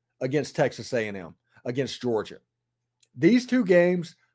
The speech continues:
the punt teams matter. Eight games out of the season, Ole Miss had better talent than the teams they were playing. There were four games on the schedule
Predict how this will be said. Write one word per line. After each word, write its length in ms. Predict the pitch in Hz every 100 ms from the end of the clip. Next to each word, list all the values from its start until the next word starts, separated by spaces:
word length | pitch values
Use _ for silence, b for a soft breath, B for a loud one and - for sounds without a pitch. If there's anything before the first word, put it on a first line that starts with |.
| -
the 80 | 143
punt 280 | 165 170
teams 320 | 139 151 139 123
matter. 360 | 120 90 - _ b b -
Eight 180 | 202
games 300 | 220 233 233
out 160 | 233 220
of 60 | 208
the 60 |
season, 560 | 180 208 214 220 208 180 b -
Ole 120 | 170
Miss 160 | 208 202
had 220 | 165 131
better 240 | 156 180
talent 380 | 175 170 160 160
than 140 | 147 131
the 60 |
teams 280 | - 143 131
they 140 | 127
were 100 | 117
playing. 320 | 104 98 80 - _ _ _ _ _ -
There 100 | 127
were 100 | 101
four 380 | - 202 226
games 280 | 208 190 165
on 120 | 151
the 40 | 143
schedule 480 | - 175 143 113